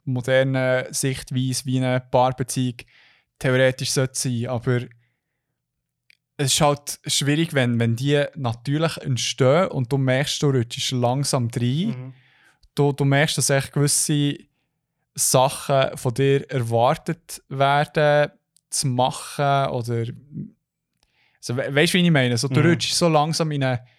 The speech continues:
Speaker 1: Rolle rein, wo, wo du musst bestimmen, zum Beispiel.
Speaker 2: Genau.
Speaker 1: Das passiert ja so schnell.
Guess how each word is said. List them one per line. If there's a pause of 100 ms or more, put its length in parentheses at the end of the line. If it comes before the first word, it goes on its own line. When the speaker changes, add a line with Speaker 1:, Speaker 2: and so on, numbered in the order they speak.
(1200)
Speaker 1:
Rolle
rein,
wo,
wo
du
musst
bestimmen,
zum
Beispiel.
Speaker 2:
Genau. (500)
Speaker 1:
Das
passiert
ja
so
schnell.